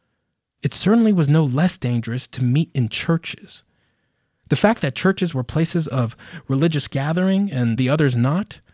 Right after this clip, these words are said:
would not affect in the least the health question involved. If avoiding crowds lessens the dangers of being infected, it was wise to take the precaution and not needlessly run in danger and expect God to protect us. And so,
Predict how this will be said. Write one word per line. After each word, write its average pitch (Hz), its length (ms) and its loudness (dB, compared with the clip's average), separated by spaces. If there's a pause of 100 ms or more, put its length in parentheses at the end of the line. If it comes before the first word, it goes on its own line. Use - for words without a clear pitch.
(180)
would 147 120 2
not 185 140 4
affect 180 360 0
in 165 140 2
the 160 80 0
least 180 440 -2
the 156 60 -4
health 196 340 -2
question 147 380 -4
involved. 170 640 -4 (680)
If 147 100 2
avoiding 185 400 4
crowds 156 500 2
lessens 143 380 0
the 117 80 -2
dangers 135 440 0
of 107 100 -4
being 123 180 2
infected, - 600 -6 (440)
it 196 60 2
was 185 180 4
wise 135 320 0
to 185 100 0
take 139 200 -2
the 143 80 -4
precaution 139 540 -2
and 135 80 2
not 123 200 2
needlessly 131 640 0
run 117 320 -2
in 123 180 0
danger 120 520 -2 (240)
and 117 120 0
expect - 640 -6
God 120 320 -2
to - 60 -8
protect - 600 -8
us. - 360 -18 (680)
And 110 140 -2
so, 117 440 -2